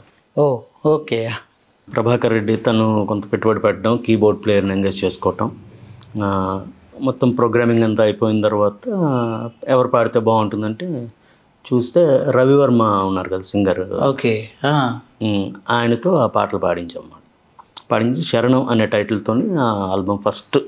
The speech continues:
Speaker 2: నాది ఓ మ్యూజిక్ కంపోజర్‌గా బయటకు వచ్చింది.
Speaker 1: ఏ ఇయర్ సార్ అది?
Speaker 2: టూ థౌజండ్ టూ ఎండింగ్‌లో వచ్చింది.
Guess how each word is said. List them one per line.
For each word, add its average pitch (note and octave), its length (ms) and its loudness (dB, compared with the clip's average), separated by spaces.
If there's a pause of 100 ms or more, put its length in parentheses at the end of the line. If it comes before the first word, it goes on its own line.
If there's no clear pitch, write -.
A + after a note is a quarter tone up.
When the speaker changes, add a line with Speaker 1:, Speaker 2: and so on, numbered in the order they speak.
(160)
Speaker 2:
నాది G2 500 0
ఓ G2 300 -4
మ్యూజిక్ G2+ 480 -4
కంపోజర్‌గా G2 640 -2
బయటకు G#2 360 -4
వచ్చింది. E3 240 0
Speaker 1:
ఏ F3 40 0
ఇయర్ D#3 140 0
సార్ A2+ 180 -4
అది? C#4 320 -4 (800)
Speaker 2:
టూ B2 180 2 (100)
థౌజండ్ B2+ 520 2
టూ C3+ 180 4
ఎండింగ్‌లో B2+ 380 4
వచ్చింది. F2+ 380 -6